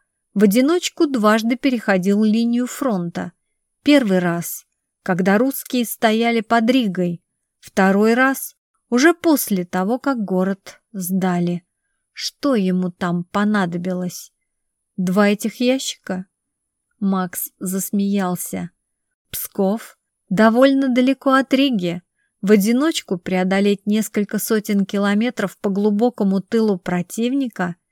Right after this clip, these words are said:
Не думаю, что дед был идиотом. Туда его гнало нечто совсем другое. Что же? Он искал ту самую женщину.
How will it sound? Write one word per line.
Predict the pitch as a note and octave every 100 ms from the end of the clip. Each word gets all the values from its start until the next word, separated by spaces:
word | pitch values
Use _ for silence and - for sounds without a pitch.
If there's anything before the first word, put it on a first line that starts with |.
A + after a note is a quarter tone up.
| _ _ _ _
Не | G#3 A3+ D4
думаю, | D#4 F#4 A#3+ A3 A#3+
что | - C#4
дед | A#3+ A#3 G3
был | E3+ F3+ G3 -
идиотом. | G#3 F#3+ A#3+ A#3+ F3+ - E3 F3+ - _ _ _ _ _ _
Туда | F#3 F3+ F3+ G#3+ B3+ C4+ _ _ _ _
его | G3+ G3 G#3 G#3+ C4
гнало | A3+ A#3 A3+ A3+ A#3 B3+
нечто | B3 B3+ B3 - B3
совсем | A3+ B3 A3+ - C4+ B3+ B3
другое. | C4 A#3 A#3+ C#4+ G3+ F#3 E3+ _ _ _ _ _ _
Что | - - - G3 F3
же? | E3+ G3 C4+ _ _ _ _ _ _ _ _
Он | - B3 D#4 F4 _ _ _ _
искал | B3 C4 - - G3+ G3+ A3
ту | - A#3+
самую | - A#3 A3 A#3+ C4+
женщину. | C4 D4+ F#3 - F#3 F#3 F3+